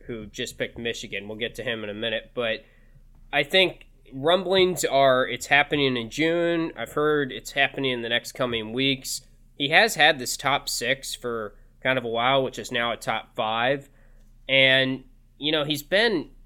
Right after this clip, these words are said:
pretty public about doing interviews and talking about what the situation is. It seems like he's not flying by the seat of his pants or something, but, like,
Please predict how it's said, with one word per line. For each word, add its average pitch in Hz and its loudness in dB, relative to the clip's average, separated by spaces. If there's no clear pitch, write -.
pretty 220 -4
public 160 0
about 123 -2
doing 120 -4
interviews 160 2
and 117 -6
talking 143 -2
about 123 0
what 127 -2
the 131 -12
situation 127 -4
is. 117 -4
It 156 0
seems 220 -2
like 143 4
he's 156 -6
not 135 -4
flying 117 -2
by 107 -4
the 95 -10
seat 135 -4
of 101 -14
his 98 -16
pants 117 -4
or 104 -10
something, 110 -8
but, 117 -10
like, 117 -6